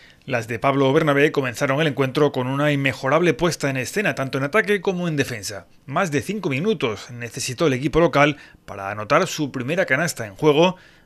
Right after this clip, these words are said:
lo que permitió a las esteponeras despegarse en el marcador, seis a dieciocho. En ese momento llegó la primera desconexión defensiva del cap, que recibió ocho puntos consecutivos e igualó la contienda.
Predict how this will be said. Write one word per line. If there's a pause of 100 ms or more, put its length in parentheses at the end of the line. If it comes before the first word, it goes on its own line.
(140)
lo
que
permitió
a
las
esteponeras (300)
despegarse
en
el
marcador,
seis
a
dieciocho. (840)
En
ese
momento
llegó
la
primera
desconexión
defensiva
del
cap, (320)
que
recibió
ocho
puntos
consecutivos
e
igualó
la
contienda.